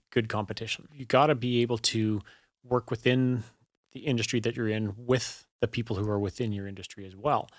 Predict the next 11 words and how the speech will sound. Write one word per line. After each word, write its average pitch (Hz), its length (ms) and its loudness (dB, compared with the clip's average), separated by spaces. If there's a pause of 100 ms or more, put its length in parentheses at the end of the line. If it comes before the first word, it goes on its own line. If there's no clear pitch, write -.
(360)
If 107 180 0
you've 123 200 -2
got 123 320 4 (880)
two 135 240 2
s-, - 160 2 (500)
or 131 120 4
three 120 360 2
or 110 80 4
five 120 420 6
or 110 60 2
twenty 120 560 2